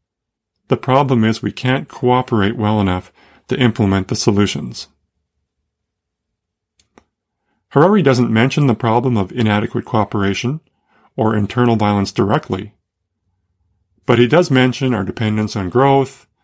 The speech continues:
the problem of climate change, and the breakdown of humanism, all issues that seem to be coming to a head and may be true existential threats to humanity. As I've discussed earlier,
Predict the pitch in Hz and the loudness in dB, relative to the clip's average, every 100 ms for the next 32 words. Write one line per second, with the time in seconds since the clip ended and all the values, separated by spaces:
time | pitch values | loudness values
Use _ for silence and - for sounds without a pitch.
0 | _ _ - 120 107 104 98 87 - 131 | _ _ -12 -4 0 0 0 -6 -2 0
1 | 139 135 135 127 127 127 - - _ _ | 0 -2 -2 -2 -2 -6 -12 -20 _ _
2 | _ 110 101 90 113 117 120 113 107 123 | _ -4 -4 0 -2 0 -2 -2 -2 -2
3 | 123 127 123 123 123 - _ _ _ _ | -2 0 -2 -4 -6 -10 _ _ _ _
4 | _ _ _ _ _ 156 175 180 180 - | _ _ _ _ _ 0 2 2 0 -4
5 | 139 143 120 113 - 160 160 151 147 127 | 0 0 2 -2 -4 -4 -4 -2 -4 -2
6 | 120 127 120 113 101 104 110 113 _ _ | -2 -2 0 -2 0 -2 -2 -6 _ _
7 | _ _ _ - _ 110 107 120 113 110 | _ _ _ -20 _ -2 2 2 0 -2
8 | - 151 156 123 120 123 - 120 117 127 | -2 0 0 -2 -4 -4 -2 -2 0 -4
9 | - 110 110 - 107 107 98 92 95 104 | -2 -4 -4 -4 -4 -2 -4 -6 -10 -14
10 | _ _ _ _ _ _ _ _ _ _ | _ _ _ _ _ _ _ _ _ _
11 | _ _ _ _ - _ _ _ 135 147 | _ _ _ _ -20 _ _ _ -2 0
12 | 156 151 135 - 135 110 147 147 151 98 | 0 0 -2 -2 -2 -2 -2 -2 0 0
13 | 98 | -4